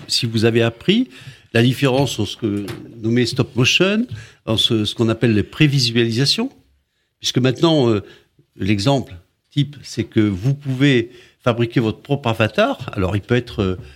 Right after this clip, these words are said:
euh, il peut être en ange ou en dragon, et, euh, tous les mouvements que vous faites, vous avez votre propre avatar qui est à côté de vous, que vous voyez sur l'écran, qui est vous, effectivement, avec, euh, donc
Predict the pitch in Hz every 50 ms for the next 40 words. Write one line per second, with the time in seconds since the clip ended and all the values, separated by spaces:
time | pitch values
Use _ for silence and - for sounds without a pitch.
0 | - _ _ _ _ _ - 87 87 92 95 98 101 85 - 113 117 127 123 -
1 | - 104 95 98 123 156 185 208 196 - 107 101 95 101 92 73 - 131 98 151
2 | 175 208 220 - - - - - - - - _ _ _ - 123 120 120 117 113
3 | 113 - - 120 117 107 101 98 - - _ - 208 185 180 170 156 139 135 143
4 | 139 120 - - 110 98 - 202 233 240 - - 107 117 120 120 127 113 107 113
5 | - - - 127 - - 110 113 110 104 - - 101 - - 113 - 101 - -
6 | 104 - 113 101 98 127 190 233 - - 107 107 180 147 - - - 101 95 90
7 | - - 170 185 233 - - - 117 104 98 143 208 247 - - - _ _ _
8 | _ _ - 117 - 120 110 - - 107 143 170 175 - - 117 120 113 127 151
9 | 156 156 - - 113 107 101 95 95 92 92 95 95 95 127 147 143